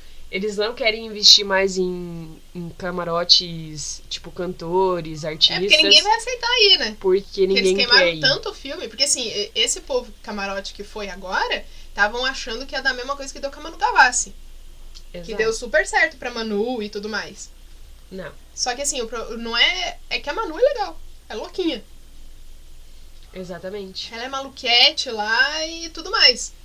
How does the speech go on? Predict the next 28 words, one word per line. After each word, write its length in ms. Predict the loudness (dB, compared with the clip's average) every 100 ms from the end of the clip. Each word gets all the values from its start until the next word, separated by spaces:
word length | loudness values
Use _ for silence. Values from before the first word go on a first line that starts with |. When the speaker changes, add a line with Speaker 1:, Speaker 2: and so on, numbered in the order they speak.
| -18 -18 -18 -12
Speaker 2:
Agora, 520 | -10 -2 0 0 0
se 100 | 0
você 160 | 0 0
é 480 | 2 2 2 -2 -8
um 60 |
ser 160 | -10 -8
humano 360 | -8 -6 -8 -10 -14 -10
Speaker 1:
Lixo, 460 | -8 -2 -2 -2 -8 -16 -18
você 220 | -16 -14
vai 120 | -12 -12
continuar 340 | -12 -12 -10
sendo 200 | -8 -8
lixo 400 | -6 -2 0 0
lá 120 | 0 0
dentro. 240 | -2 -6
Speaker 2:
Todo 180 | -8 -6
mundo 200 | -4 0
só, 160 | 0 2
vai 260 | 6 6
todo 160 | 6 -2
mundo 120 | -2
descobrir 280 | -2 -6 -8
que 40 | -4
você 100 | -4
é 40 | -2
um 60 |
lixo. 300 | -2 -4 -8 -16 -20 -6
Speaker 1:
Exatamente. 840 | -4 -4 -8 -8 -12 -14 -8 -8